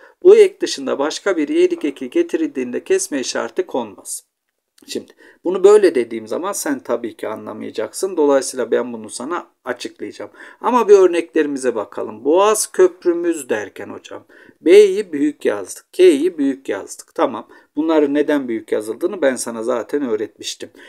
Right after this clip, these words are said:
Yani büyük yazdık ne demek? Bu bir özel isim demek. Biz özel isimlerin ilk harflerini büyük yazarız. Ama köprümüz derken kesme işareti kullanmadık hiçbir şekilde.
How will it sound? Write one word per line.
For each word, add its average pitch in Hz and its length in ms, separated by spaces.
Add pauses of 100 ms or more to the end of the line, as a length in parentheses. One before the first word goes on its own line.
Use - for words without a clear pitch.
(160)
Yani 170 360
büyük 185 320
yazdık 123 460
ne 190 180
demek? 170 420
Bu 175 160
bir 214 120
özel 156 400
isim 110 360
demek. 107 320
Biz 156 120
özel 139 380
isimlerin 143 520
ilk 127 300
harflerini 113 560
büyük 117 280
yazarız. 104 540 (320)
Ama 208 420
köprümüz 180 1080
derken 143 560
kesme 190 560
işareti 143 640
kullanmadık 147 920
hiçbir - 300
şekilde. - 640